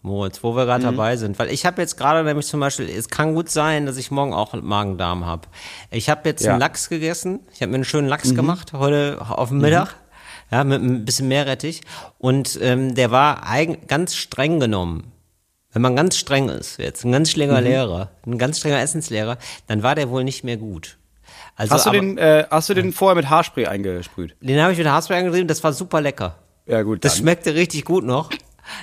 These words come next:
Speaker 1: Deswegen hab ich gedacht, komm rein damit. Nee, ich wollte mal, also,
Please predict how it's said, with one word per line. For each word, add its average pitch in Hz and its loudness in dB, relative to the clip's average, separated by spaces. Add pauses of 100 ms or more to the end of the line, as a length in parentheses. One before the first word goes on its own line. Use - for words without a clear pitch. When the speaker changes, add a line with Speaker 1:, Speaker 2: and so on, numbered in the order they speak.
Speaker 1:
Deswegen 139 2
hab 151 2
ich 156 -4
gedacht, 147 2
komm 147 2
rein 139 2
damit. 95 -2 (500)
Nee, 147 4
ich 160 0
wollte 170 2
mal, 165 0 (100)
also, 143 -2